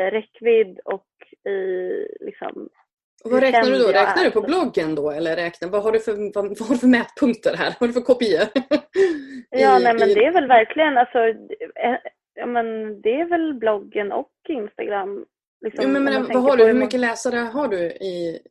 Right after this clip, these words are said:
Speaker 2: i, ja, vad, jag vet inte, vad räknar man nu? Veckan, månaden?
Speaker 1: Ehm, alltså unika.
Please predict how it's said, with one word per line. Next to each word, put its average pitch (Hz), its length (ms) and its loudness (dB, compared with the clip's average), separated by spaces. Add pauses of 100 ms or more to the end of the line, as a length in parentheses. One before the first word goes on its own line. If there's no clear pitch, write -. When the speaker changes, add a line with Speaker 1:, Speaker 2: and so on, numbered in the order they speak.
(380)
Speaker 2:
i, 190 300 -10 (120)
ja, - 160 -12
vad, 180 280 -10
jag 185 40 -8
vet 180 100 -12
inte, 175 100 -16
vad 180 100 -10
räknar 180 220 -12
man 160 160 -12
nu? 165 140 -10
Veckan, 180 520 -8
månaden? 180 360 -10 (640)
Speaker 1:
Ehm, 226 1000 -10
alltså - 280 -2
unika. 254 920 -2